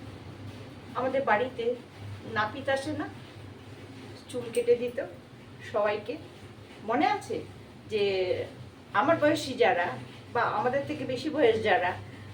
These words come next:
তারা, আর যারা গ্রামে থেকেছে তারা জানে যে একটা নাপিত রেডি থাকে। ওই ছুটির দিন ওরা আসে, আমাদের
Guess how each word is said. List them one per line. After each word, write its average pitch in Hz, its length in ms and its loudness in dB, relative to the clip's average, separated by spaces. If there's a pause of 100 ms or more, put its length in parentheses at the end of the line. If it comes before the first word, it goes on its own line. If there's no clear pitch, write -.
তারা, 208 300 6
আর 220 100 4
যারা 226 200 4
গ্রামে 226 320 4
থেকেছে 220 540 0
তারা 220 200 2
জানে 247 460 6 (320)
যে 233 60 4
একটা 240 360 4 (460)
নাপিত 214 420 -2 (100)
রেডি 285 300 6
থাকে। - 300 -4 (520)
ওই 208 140 -2
ছুটির 277 420 -2
দিন 302 200 8 (360)
ওরা 226 180 2
আসে, 269 480 0 (360)
আমাদের 240 200 -2